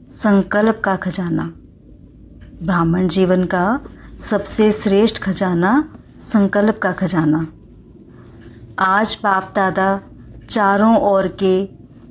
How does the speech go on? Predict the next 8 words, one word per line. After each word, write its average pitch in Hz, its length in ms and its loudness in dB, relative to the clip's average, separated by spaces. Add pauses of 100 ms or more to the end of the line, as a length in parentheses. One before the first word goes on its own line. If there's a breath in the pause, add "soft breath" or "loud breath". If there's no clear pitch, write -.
बच्चों 214 500 2
के 226 400 2 (320)
खजानों 202 680 2
के 226 160 2
खाते 196 480 0
देख 180 300 0
रहे 180 240 -2
थे। 175 200 -6